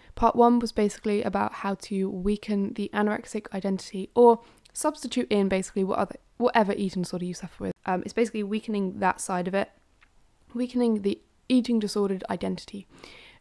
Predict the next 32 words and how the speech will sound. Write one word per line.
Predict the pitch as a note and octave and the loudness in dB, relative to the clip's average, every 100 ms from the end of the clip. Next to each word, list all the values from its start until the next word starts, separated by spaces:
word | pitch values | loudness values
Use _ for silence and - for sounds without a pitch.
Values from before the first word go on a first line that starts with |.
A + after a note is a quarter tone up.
| _ | _
And | G#3 G3 G3 | -4 -2 -2
that's | G#3+ A#3 | -2 -2
really | A#3+ A3+ A3 G#3+ - | 0 0 0 -2 -4
important | G#3 G3 F#3+ G3 | -4 -2 -8 -8
when | G#3 | -8
it | - | -8
comes | - G3 F3+ | -8 -8 -8
to, | - G3 F#3+ F#3+ - - - | -8 -6 -4 -6 -10 -20 -14
you | G#3+ F#3 | -8 -8
know, | F#3 F3+ G#3+ - - | -8 -10 -12 -16 -6
recovery | G3 G3 D4+ B3 A#3+ A3+ | -4 0 2 4 6 6
and | G3 F#3+ - | 2 -2 2
entering | A3 - F#3 | 0 2 -2
recovery | F3+ F#3+ F#3 F#3 | -2 -4 -6 -6
specifically, | E3+ - F#3+ G3 F3+ - F#3 | -8 -8 -6 -6 -8 -8 -4
and | F#3 | -4
it | - | -4
can | G3 F#3 | -6 -4
reduce | F#3 F#3+ F#3 | -4 -4 -8
guilt | - G#3 F#3+ - | -4 -2 -2 -4
and | F#3 F3 | -10 -8
shame | G3 F#3+ F#3+ | -6 -6 -6
surrounding | - G3 F#3+ F#3+ F#3 - - - | -6 -6 -4 -4 -6 -12 -20 -2
all | A3 | 0
these | G3+ F#3+ | 2 -2
recovery | G3 - F#3+ F#3+ | -6 -6 -4 -2
actions | F#3+ - G3+ | -4 -4 -6
you | G3 | -6
have | F3+ - | -10 -10
to | |
take. | G3 G3 G3 - - - - - _ | -8 -6 -6 -10 -20 -20 -20 -20 _
Um, | G#3 G3 | 4 4